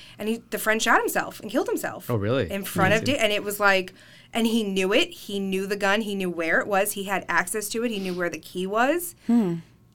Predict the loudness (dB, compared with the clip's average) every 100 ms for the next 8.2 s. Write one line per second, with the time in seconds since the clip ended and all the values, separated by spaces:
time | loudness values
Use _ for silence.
0 | -2 -2 0 -2 -4 0 4 4 4 4
1 | 4 4 4 4 2 -2 -6 -4 -4 -2
2 | -2 0 -2 -2 -6 -8 -10 -10 -18 -20
3 | _ _ _ _ _ _ _ -10 -8 -8
4 | -12 _ _ _ _ 4 4 2 -10 -20
5 | _ _ -4 -2 -2 -2 -4 -2 0 0
6 | 2 0 -2 -4 -6 -4 -4 -4 -6 -6
7 | -6 -6 -6 -4 -2 -2 -2 -2 -2 0
8 | -2 -4